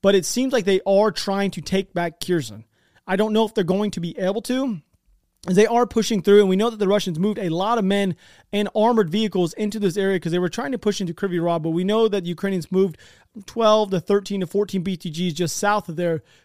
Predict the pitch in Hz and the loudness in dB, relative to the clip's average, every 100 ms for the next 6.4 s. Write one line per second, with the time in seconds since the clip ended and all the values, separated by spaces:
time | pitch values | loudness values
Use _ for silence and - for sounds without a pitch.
0 | - 185 180 - 165 185 190 170 - 139 | -6 -2 -2 -2 -4 -4 -6 -8 -10 -2
1 | 196 165 175 - 180 208 208 156 _ _ | 0 0 -4 -6 -2 0 0 -2 _ _
2 | - 190 190 165 247 285 233 190 - 208 | -6 -2 0 2 0 0 -4 -6 0 0
3 | 165 151 175 202 233 208 202 214 185 - | 0 -4 -2 0 2 2 2 2 -2 -2
4 | 240 233 269 233 - _ _ 185 165 165 | -4 -2 -4 -4 -8 _ _ -4 -2 -2
5 | 147 143 175 196 170 233 180 170 170 151 | -4 -2 -2 0 2 2 0 -4 -6 -4
6 | 185 180 196 | 0 0 0